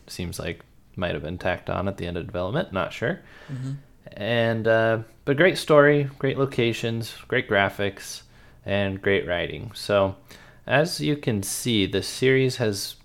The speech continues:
Speaker 1: kind of gone on a roller coaster of directions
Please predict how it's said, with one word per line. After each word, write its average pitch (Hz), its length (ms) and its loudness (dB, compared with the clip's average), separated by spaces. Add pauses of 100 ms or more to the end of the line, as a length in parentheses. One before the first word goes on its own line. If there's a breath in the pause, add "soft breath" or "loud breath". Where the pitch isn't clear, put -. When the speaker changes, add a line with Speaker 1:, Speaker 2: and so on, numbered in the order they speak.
(120)
Speaker 1:
kind 156 200 -2
of 165 100 -6
gone 110 280 2
on 92 160 0
a 87 60 0
roller 101 280 2
coaster 98 580 -2
of 85 380 -2
directions 139 840 -2